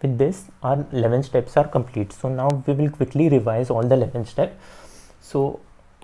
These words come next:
in this E C G, um, the first step what we said is first see the rhythm. So rhythm, what we have to do is plot the two difference between the R R interval. If you see these two R R,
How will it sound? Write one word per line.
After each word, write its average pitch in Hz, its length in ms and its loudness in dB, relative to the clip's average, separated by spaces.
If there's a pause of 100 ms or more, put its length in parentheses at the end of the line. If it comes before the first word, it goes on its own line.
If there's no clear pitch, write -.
in 147 140 2
this 170 180 2
E - 80 -2
C 127 200 -2
G, 131 260 -4 (240)
um, 113 400 -2 (260)
the 120 100 0
first 160 300 -2
step 139 260 0
what 131 180 2
we 143 140 2
said 135 380 -2
is 156 240 -4 (340)
first 139 220 0
see 131 140 -2
the 160 200 -2 (340)
rhythm. 120 440 0 (720)
So - 340 -8
rhythm, 135 480 0 (260)
what 143 240 0
we 151 80 2
have 143 160 2
to 143 80 -2
do 160 240 0
is 143 180 -4 (140)
plot 127 340 2
the 175 180 0 (600)
two 170 200 0 (1300)
difference 131 360 -2
between 139 260 -2
the 160 120 -2
R 117 200 -2
R 123 140 0
interval. 117 380 -6
If 113 140 -12
you 151 80 0
see 147 260 -2
these 135 280 -2
two 139 260 -4
R 120 220 -6
R, 143 140 -10